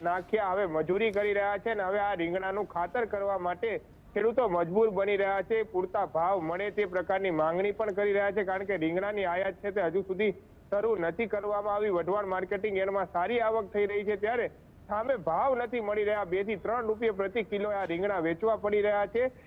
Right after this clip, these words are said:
એટલે ખેડૂતોને આ રીંગણા પ્રતિ કિલોએ પકવવા માટે પાંચ રૂપિયાનો ખર્ચો છે, ત્યારે હવે તેમને પૂરતા ભાવ મળે અને જે ખેડૂતોએ દેવા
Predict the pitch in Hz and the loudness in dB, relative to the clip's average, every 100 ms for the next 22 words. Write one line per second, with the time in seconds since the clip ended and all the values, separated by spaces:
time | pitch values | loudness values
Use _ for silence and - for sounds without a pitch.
0 | - 214 240 - 220 233 226 233 233 214 | -6 -2 -2 0 0 2 2 2 2 2
1 | 196 226 214 196 196 240 - 214 220 226 | 2 2 0 -4 -4 -2 0 2 2 0
2 | - 196 233 226 208 208 208 185 196 220 | -4 -2 0 2 2 0 0 -2 -2 -2
3 | 226 208 214 214 214 185 185 196 202 208 | 0 0 4 4 4 0 -2 0 0 2
4 | 202 208 190 202 240 - - - 220 247 | 0 0 0 0 -2 -4 -12 -6 -2 -2
5 | 233 202 196 226 180 160 175 220 220 226 | 0 0 0 0 0 2 2 2 2 0
6 | 220 226 208 226 180 - - - 220 247 | -2 -2 0 0 -2 -6 -10 -2 0 2
7 | 240 240 185 185 240 | 0 0 0 0 0